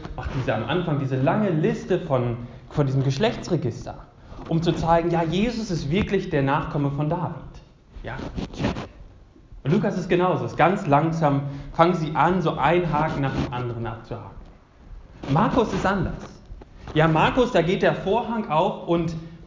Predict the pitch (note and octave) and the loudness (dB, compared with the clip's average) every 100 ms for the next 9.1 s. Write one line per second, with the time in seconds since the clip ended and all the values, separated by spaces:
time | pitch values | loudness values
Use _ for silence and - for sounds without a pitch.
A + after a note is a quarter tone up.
0 | - C#3 D#3+ D#3+ D#3 C#3+ F3 G#3 F#3 D#3+ | -4 4 4 4 2 4 4 4 0 0
1 | E3 F#3+ G3 F#3+ F#3+ - - - D#3+ D#3+ | 2 2 2 0 -2 -4 -10 -2 2 2
2 | D#3+ - - - C#3 C#3 A3+ B3+ A3 F#3+ | 0 -6 -10 -2 0 2 2 2 4 4
3 | F3+ F3+ B3 G#3 F3+ F#3 E3+ D#3+ F3 F3+ | 4 4 2 6 4 4 0 0 0 0
4 | F#3 A#3+ C4+ - G3+ G3 F#3+ - F3+ E3 | 2 2 0 2 4 4 2 0 2 4
5 | D#3 D3+ C#3 - C#3+ C3+ C3 - - - | 4 2 0 0 0 0 0 -4 -8 -12
6 | - - - - - - - - - - | -16 -14 -10 -8 -8 -10 -12 -14 -16 -16
7 | - - - - - - - - _ - | -16 -20 -20 -20 -18 -18 -20 -20 _ -10
8 | - F3+ E3 E3+ G#3+ E3 A3 G#3+ G#3+ D#3 | -2 0 2 2 2 2 -2 -2 -2 0
9 | C#3 | 0